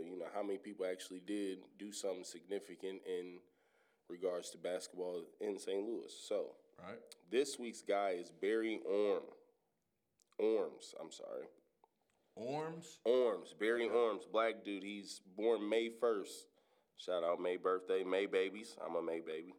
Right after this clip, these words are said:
Speaker 1: And my, and my nephew's birthday is May first.
Speaker 2: Shout out.
Speaker 1: He Beaumont alumni, Saint Louis University alumni.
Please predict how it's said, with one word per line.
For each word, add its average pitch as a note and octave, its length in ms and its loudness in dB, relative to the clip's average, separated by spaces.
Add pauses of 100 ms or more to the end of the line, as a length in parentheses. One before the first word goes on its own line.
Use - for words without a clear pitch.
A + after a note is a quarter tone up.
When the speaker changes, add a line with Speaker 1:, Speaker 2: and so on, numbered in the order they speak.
(380)
Speaker 1:
And F#2 220 2
my, E2+ 120 -2 (200)
and G#2+ 220 4
my F#2+ 80 0
nephew's F2+ 400 -6
birthday E2 320 -4
is D#2 120 -6
May D#2 200 -8
first. D2 340 -12 (200)
Speaker 2:
Shout F#2 180 -18 (120)
out. E2+ 80 -12
Speaker 1:
He G2+ 500 -6 (140)
Beaumont A2 500 4
alumni, A2+ 720 4
Saint G#2+ 380 0
Louis G#2+ 320 0
University G#2+ 540 0
alumni. G#2+ 560 2